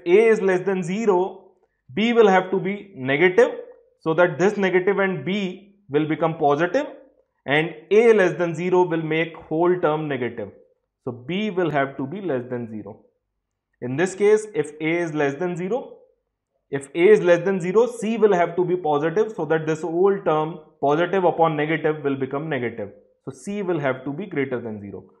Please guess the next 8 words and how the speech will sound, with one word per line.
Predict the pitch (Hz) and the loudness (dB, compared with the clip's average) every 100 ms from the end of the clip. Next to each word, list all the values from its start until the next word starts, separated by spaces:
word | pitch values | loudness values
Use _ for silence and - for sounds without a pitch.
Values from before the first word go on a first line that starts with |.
| _ | _
Talking | 135 135 170 | -4 -2 -2
about | 165 170 170 | 4 4 4
signs, | 160 143 214 277 - _ _ _ _ _ _ | -2 0 0 -2 -14 _ _ _ _ _ _
uh, | - 135 135 | 0 4 4
here | 127 180 233 226 | 4 6 6 6
we | 185 | 2
can | 180 180 | -2 -4
say, | - 226 214 220 | 2 6 8 6